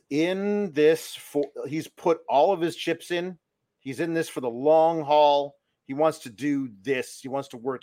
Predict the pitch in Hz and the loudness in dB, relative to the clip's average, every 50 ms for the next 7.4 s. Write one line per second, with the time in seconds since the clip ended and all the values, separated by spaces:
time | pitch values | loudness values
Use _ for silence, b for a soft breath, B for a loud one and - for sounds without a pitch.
0 | - _ - 127 131 123 123 120 113 117 120 117 - - 120 120 127 120 - 120 | -14 _ -10 -8 -6 -4 -4 -4 -4 -6 -6 -8 -8 -12 -8 -6 -6 -6 -6 -8
1 | 107 98 - 127 120 120 117 - - _ 123 127 120 _ - 120 117 117 - b | -10 -10 -12 -14 -12 -12 -12 -14 -16 _ -20 -20 -16 _ -6 -4 -4 -4 -6 b
2 | b b b b 131 131 143 147 143 - 131 123 139 127 - - 123 123 123 127 | b b b b -4 -2 -2 -2 -4 -6 -4 -4 -4 -4 -4 -6 -6 -4 -2 -2
3 | 131 131 131 131 117 - - - 127 120 117 117 120 123 123 117 - _ _ _ | -2 -2 -2 -4 -8 -12 -6 -2 2 2 4 4 2 0 -2 -4 -10 _ _ _
4 | _ _ _ _ - - 135 139 - - - 135 - - 135 143 143 - - 170 | _ _ _ _ -4 -2 -2 -2 -2 -4 -8 -8 -6 -2 -2 -2 -2 -2 0 2
5 | 170 175 165 - - - 165 156 - - - - - - 175 160 147 127 107 92 | 2 2 0 -2 -2 -2 -2 -2 -4 -6 -20 -18 -6 -2 -2 -2 -2 -2 -12 -14
6 | 98 107 147 165 165 165 156 156 156 151 147 139 139 135 143 143 120 101 127 131 | -8 -4 -2 0 0 0 2 2 2 2 0 0 -2 -2 -4 -4 -4 -6 -10 -12
7 | 117 - - 143 131 123 - _ | -10 -6 -2 0 0 0 -2 _